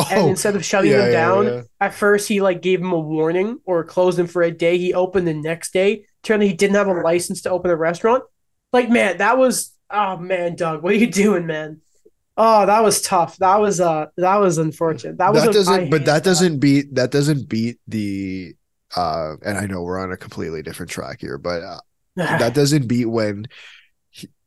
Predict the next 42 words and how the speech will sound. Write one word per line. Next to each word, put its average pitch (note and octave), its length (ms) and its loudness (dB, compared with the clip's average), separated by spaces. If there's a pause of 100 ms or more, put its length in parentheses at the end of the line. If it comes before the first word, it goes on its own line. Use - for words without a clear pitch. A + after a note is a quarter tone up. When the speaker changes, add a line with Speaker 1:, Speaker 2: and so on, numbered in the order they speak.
(140)
Speaker 2:
he, - 160 -14 (500)
he C#3 440 2
Speaker 1:
His C3+ 200 2
little E3+ 160 4
Speaker 2:
announced E3 200 2
Speaker 1:
shovel? F3 360 0 (840)
Speaker 2:
Oh, C#3+ 400 2
no, A#2 280 -2
no. G#2 180 -6
Th-, B2+ 220 -6
th-, D3+ 120 2
I D3 80 0
think D#3 220 0
this C#3+ 180 2
one, B2+ 340 0
what B2+ 140 2
I'm B2+ 160 0
gonna A#2 160 -2
say A2+ 200 -2
beats G2+ 320 -6
that F2+ 180 -2
too. G2 320 -4
That C3+ 160 2
was A2+ 160 0
funny. D#2+ 440 -8 (120)
I G2 100 -4
won't F#2+ 220 -6
lie. A#1 300 -12 (420)
Um, F#2+ 480 -2
I C#3+ 120 0
think C#3+ 200 0
he's A#2 240 0
gotta E2+ 240 -8
know E2 180 -12
at D#2 100 -12
this C#2+ 180 -8
point D#2 180 -12
it's C2 140 -12
funny, B1+ 260 -10
but G#2 240 -4 (400)
Speaker 1:
Yeah. G3 260 -2
Speaker 2:
when D3 600 0